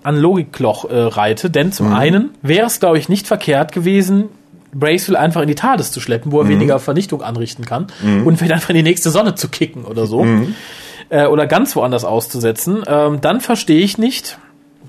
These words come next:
Speaker 1: warum der Doktor sagt, okay, ich muss jetzt zur Erde,
Speaker 2: Mhm.
Speaker 1: äh, zurück. Ähm,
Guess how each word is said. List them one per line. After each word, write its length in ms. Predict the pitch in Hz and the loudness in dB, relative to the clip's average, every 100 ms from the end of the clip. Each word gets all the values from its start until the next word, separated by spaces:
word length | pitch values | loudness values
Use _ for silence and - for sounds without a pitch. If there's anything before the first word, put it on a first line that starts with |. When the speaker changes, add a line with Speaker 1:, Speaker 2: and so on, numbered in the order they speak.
| _ | _
Speaker 1:
warum 260 | 147 151 175 | -2 0 2
der 100 | 156 | 2
Doktor 320 | 135 160 226 | 0 0 0
sagt, 280 | 196 202 214 | 2 2 0
okay, 160 | - 185 | 0 0
ich 120 | 196 | 0
muss 100 | 180 | -2
jetzt 300 | 170 - - | -2 -4 -6
zur 120 | 147 | -4
Erde, 380 | 117 147 208 269 - - | -2 0 0 -2 -8 -8
Speaker 2:
Mhm. 320 | 98 98 151 | -2 0 2
Speaker 1:
äh, 120 | 175 175 | 0 0
zurück. 400 | 190 196 - - | 2 0 0 -2
Ähm, 460 | 160 165 160 160 | 2 2 2 -2